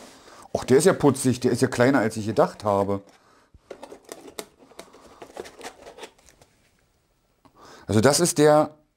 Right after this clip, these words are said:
Fensterkontakt. Ich werde mal alles erstmal rauspacken.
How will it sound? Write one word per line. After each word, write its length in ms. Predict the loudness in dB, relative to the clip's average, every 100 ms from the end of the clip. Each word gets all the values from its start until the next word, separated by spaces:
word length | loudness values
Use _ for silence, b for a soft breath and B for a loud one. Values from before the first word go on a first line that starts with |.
| _ -20 _ -12
Fensterkontakt. 760 | -4 -2 0 -2 -2 -4 -4 -4
Ich 120 | -4
werde 160 | -2 -2
mal 120 | -2
alles 200 | -4 -4
erstmal 280 | -6 -6 -8
rauspacken. 500 | -10 -12 -20 -20